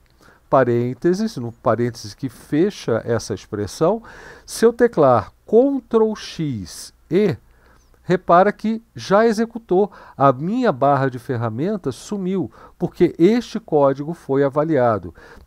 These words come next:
E qual o valor deste código? Eu vejo lá embaixo, tá bem pequenininho, mas tá escrito new. Foi esse o valor extraído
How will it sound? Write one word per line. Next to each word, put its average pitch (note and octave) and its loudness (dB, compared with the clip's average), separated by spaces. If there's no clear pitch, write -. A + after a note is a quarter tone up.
E G3+ 0
qual A#3 2
o A3+ -2
valor F#3+ 2
deste D3 -4
código? G#2+ -2
Eu C3 -4
vejo E3+ -2
lá E3+ 0
embaixo, D#3 2
tá C3+ 2
bem D#3+ 0
pequenininho, F#3+ -4
mas E3 -4
tá D#3 -2
escrito D3+ -6
new. C#3+ -4
Foi F#3 2
esse B3 0
o D3+ -2
valor C3 -2
extraído E3 -4